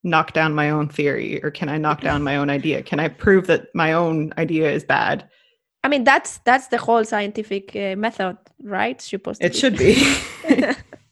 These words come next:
Speaker 1: Yeah, no, I think it's just a really good example of why this is something that we need to focus on now. It's not,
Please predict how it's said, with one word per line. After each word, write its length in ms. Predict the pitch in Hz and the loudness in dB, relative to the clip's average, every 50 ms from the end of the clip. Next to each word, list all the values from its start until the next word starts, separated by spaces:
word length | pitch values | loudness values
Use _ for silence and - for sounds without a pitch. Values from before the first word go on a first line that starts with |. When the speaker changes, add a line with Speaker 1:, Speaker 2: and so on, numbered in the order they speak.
| _ _ - - - - - - 453 494 466 453 440 427 - - | _ _ -20 -20 -20 -8 -4 -4 -2 -2 -4 -6 -8 -10 -8 -4
Speaker 1:
Yeah, 160 | 320 339 349 | -2 -2 0
no, 180 | 349 330 262 - | 2 2 2 4
I 120 | 226 247 | 2 2
think 200 | 240 - 311 285 | 2 0 0 0
it's 160 | 277 269 - | -2 -2 -4
just 160 | - 269 262 - | -6 -6 -4 -4
a 60 | 233 | -2
really 160 | 226 233 226 | 0 0 0
good 160 | 214 220 202 | 2 2 2
example 380 | 196 196 196 185 190 190 175 170 | 2 0 -2 -2 -2 -2 -2 -4
of 100 | 165 170 | -2 -2
why 300 | 175 170 165 160 160 160 - | 0 2 2 2 2 0 0
this 200 | - 190 196 196 | 0 -2 -2 0
is 60 | - - | 0 -2
something 220 | - 190 196 180 | -2 -2 -2 -2
that 180 | 175 165 139 156 | -2 -2 -2 -2
we 80 | 165 | -2
need 60 | 165 156 | -2 -4
to 60 | 151 | -4
focus 340 | - 160 156 151 160 156 - | -2 -4 -4 -4 -4 -6 -6
on 160 | 156 151 147 | -4 -4 -4
now. 380 | 143 143 143 147 156 175 - - _ _ - | -2 -4 -4 -4 -4 -6 -8 -12 _ _ -12
It's 180 | - - - - | -12 -12 -10 -6
not, 340 | - 156 147 135 - - - | -2 -2 0 0 -2 -6 -10